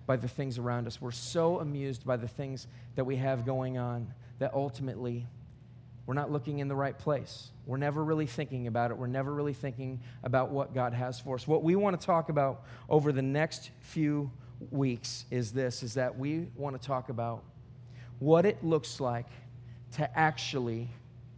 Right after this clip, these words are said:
have meaning and purpose in your life. Because too often what's taking place is that we're trying to fit Jesus into our life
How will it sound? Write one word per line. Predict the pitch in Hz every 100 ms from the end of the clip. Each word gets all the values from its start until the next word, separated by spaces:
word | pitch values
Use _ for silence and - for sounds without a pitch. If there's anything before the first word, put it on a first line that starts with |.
| - - - - - - - - - - -
have | - 135 131 117 - - -
meaning | 127 147 139 120 117 120
and | 117
purpose | 151 131 120 -
in | 120 113
your | 110
life. | 107 95 - - - - - - - - - - - - - - -
Because | 123 143 -
too | - 190
often | 175 147 - 143
what's | 139 -
taking | 165 139 143
place | - 139 123 -
is | 110
that | 135
we're | 135 139
trying | 180 151 135
to |
fit | 117 - 160
Jesus | 120 127 151 151 - 170
into | 156 -
our | 170 165
life | 165 175